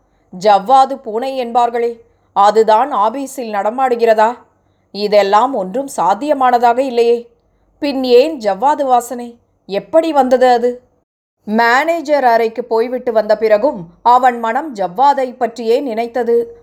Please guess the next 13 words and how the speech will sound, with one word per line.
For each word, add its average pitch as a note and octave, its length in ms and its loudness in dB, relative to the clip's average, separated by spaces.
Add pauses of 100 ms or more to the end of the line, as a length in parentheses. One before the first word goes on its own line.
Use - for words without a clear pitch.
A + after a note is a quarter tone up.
(120)
அவன் G3 300 2
எங்கெல்லாம் A#3+ 600 -2
போய் A#3 220 -2
வந்தோம் A#3 340 -4 (260)
என்று A#3 300 -2
எண்ணி A#3+ 280 0
பார்த்தான். A#3 580 0 (400)
சாம்பு D4+ 440 2
யோசித்தபோது A#3 960 -4 (200)
அவனுக்கு B3 520 2
திடீரென்று B3 600 -4
ஞாபகம் A#3+ 460 0
வந்தது. A#3 560 0